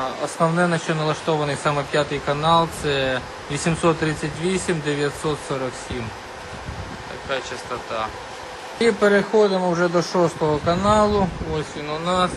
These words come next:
І маємо наступну характеристику. Е, дві триста дев'яносто сім, дві п'ятсот одинадцять. Ось така полоса пропускання в нашого джамеру.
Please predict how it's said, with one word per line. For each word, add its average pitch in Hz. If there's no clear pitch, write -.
І 180
маємо 165
наступну 147
характеристику. 139
Е, 123
дві 196
триста 196
дев'яносто 165
сім, 202
дві 170
п'ятсот 156
одинадцять. 151
Ось -
така 135
полоса 127
пропускання 127
в -
нашого 120
джамеру. 110